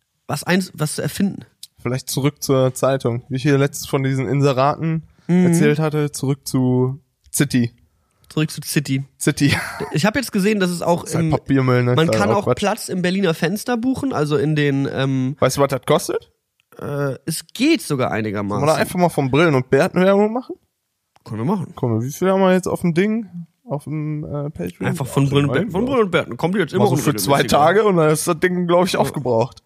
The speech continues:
Speaker 1: Ja. Aber man kann, man kann sich das Berliner Fenster, das Berliner Fenster ist die, die U-Bahn-Werbung in Berlin, die quasi in den, ja, einfach im, in den, in den U-Bahn läuft. Und man kann es immer so, ich glaub, in so zwei Stunden-Slots kannst du dir das kaufen.
Speaker 2: Echt?
Speaker 1: Und je nachdem, wie viele Minuten du dich da anzeigen lassen willst, kostet es halt, und wirklich,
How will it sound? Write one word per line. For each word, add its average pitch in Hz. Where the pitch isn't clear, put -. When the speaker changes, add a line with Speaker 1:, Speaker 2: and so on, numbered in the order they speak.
Speaker 1:
Ja. 170
Aber 156
man 175
kann, 220
man 202
kann 220
sich 214
das 208
Berliner 196
Fenster, 208
das 143
Berliner 175
Fenster 180
ist -
die, 139
die 135
U-Bahn-Werbung 127
in 120
Berlin, 123
die 123
quasi 123
in 131
den, 120
ja, 110
einfach 113
im, 117
in 120
den, 113
in -
den 123
U-Bahn 135
läuft. 127
Und 143
man 139
kann 170
es 165
immer 180
so, 160
ich 160
glaub, 170
in 170
so 156
zwei 190
Stunden-Slots 180
kannst 127
du 117
dir 113
das -
kaufen. 143
Speaker 2:
Echt? -
Speaker 1:
Und 151
je 160
nachdem, 175
wie 165
viele 190
Minuten 185
du 180
dich 175
da -
anzeigen 190
lassen 180
willst, 170
kostet 160
es 135
halt, 131
und 143
wirklich, 147